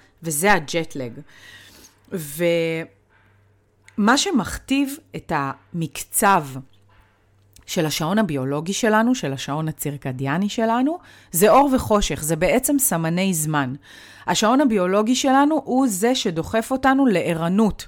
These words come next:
בשעות האור ולשינה בשעות החושך. כל שינוי בשעון הביולוגי מתרחש באיטיות, זה לא קורה מהר,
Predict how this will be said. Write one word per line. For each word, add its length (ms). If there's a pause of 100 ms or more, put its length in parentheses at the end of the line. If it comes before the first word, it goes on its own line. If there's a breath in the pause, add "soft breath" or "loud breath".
(120)
בשעות 440
האור 640
ולשינה 760 (340 soft breath)
בשעות 360
החושך. 640 (520 loud breath)
כל 360
שינוי 500
בשעון 440
הביולוגי 680
מתרחש 720
באיטיות, 800
זה 160
לא 100
קורה 260
מהר, 300